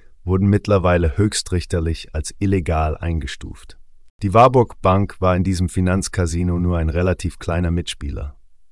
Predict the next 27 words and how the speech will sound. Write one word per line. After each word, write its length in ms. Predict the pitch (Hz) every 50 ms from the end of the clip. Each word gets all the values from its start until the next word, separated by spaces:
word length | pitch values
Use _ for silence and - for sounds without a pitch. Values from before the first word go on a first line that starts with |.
| - - - - - - _ _ _
Einmal 580 | - 98 107 110 117 117 113 117 117 113 110 - -
ging 200 | - 104 107 107
es 180 | 101 - - -
um 180 | 90 90 87
siebenundvierzig 920 | 80 78 101 110 107 117 104 95 87 - - 104 101 - - - 90 - -
Millionen 480 | 90 87 85 87 87 87 85 82 82
Euro, 500 | 80 - 82 90 90 78 82 80 78 - - - - - _ - -
die 100 | - 90
ein 140 | 85 82 82
Hamburger 380 | 87 101 107 101 104 95 98 90
Finanzamt 640 | - - 92 92 98 101 98 - 98 92 90 -
zweitausendsechzehn 1000 | - - 92 90 - - 87 80 80 80 73 92 92 95 - - - 92 87 85 80
zunächst 480 | - - 85 87 90 85 - - -
zurückfordern 680 | - - 87 101 98 - - - 85 82 78 78 78 76
wollte, 420 | 71 80 80 80 - - 78 73 - - - - - - - - - - - - -
dann 220 | - 104 113 117
aber 280 | 101 101 92 98 95 82
wegen 220 | 90 95 92 92
der 140 | 87 87 85
damals 400 | 80 90 87 92 92 90 - -
noch 140 | 92 82 -
unklaren 580 | - 101 107 101 - 101 90 87 85 82 82 80
Rechts- 340 | - 92 87 - - -
und 140 | 82 80 76
Faktenlage 760 | - - 90 - - - 85 82 80 80 78 78 76 82 80
darauf 320 | 71 80 78 - 78 73
verzichtete. 720 | - - 78 - - - 87 - - - - - - -